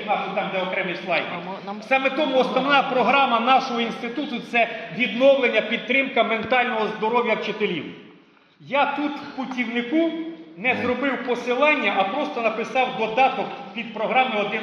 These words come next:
Speaker 1: один. Тут перелік тренінгів. Я просто так, побіжно.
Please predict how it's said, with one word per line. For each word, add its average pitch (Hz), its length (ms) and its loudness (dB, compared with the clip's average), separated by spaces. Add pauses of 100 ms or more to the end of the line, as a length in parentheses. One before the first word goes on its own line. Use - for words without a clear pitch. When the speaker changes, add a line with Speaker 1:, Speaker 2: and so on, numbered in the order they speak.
(100)
Speaker 1:
один. 156 180 -6 (360)
Тут 294 200 -4
перелік 240 460 2
тренінгів. 208 640 0 (1080)
Я 277 120 -2
просто 285 400 -2
так, 254 300 2
побіжно. 262 460 -2